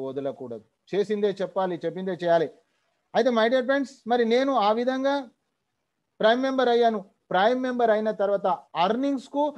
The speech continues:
యూజింగ్స్కు లింక్ లేదండి. This is the first company. మీరు యూజ్ చేయండి, చేయకపోండి, that is your interest. ఎర్నింగ్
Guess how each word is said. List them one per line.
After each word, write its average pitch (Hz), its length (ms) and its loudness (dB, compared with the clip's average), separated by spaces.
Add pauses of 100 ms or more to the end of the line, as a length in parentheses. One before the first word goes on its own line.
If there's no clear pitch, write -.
(220)
యూజింగ్స్కు 240 560 -2
లింక్ 214 160 -2 (100)
లేదండి. 185 360 -2 (420)
This 190 180 -6
is 226 120 -8
the 214 140 2
first 233 320 -4 (140)
company. 254 360 -2 (1800)
మీరు 196 160 0 (120)
యూజ్ 226 260 -4
చేయండి, 254 380 0 (120)
చేయకపోండి, 208 580 2
that 160 220 -2
is 220 140 -4
your 196 240 2
interest. 165 340 -6 (160)
ఎర్నింగ్ 226 320 -2